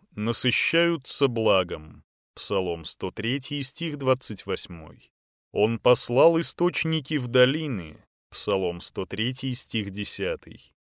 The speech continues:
«И напояешь горы с высот твоих». Стих тринадцатый.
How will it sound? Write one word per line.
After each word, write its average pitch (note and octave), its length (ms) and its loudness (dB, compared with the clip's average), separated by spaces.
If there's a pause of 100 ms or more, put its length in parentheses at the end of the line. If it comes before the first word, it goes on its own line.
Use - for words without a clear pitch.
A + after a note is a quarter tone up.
(140)
«И G#2+ 140 -2
напояешь C3+ 840 4
горы E3+ 400 4
с - 140 0
высот D3 480 2 (180)
твоих». E2+ 800 -4
Стих - 400 -4
тринадцатый. G2 1080 -8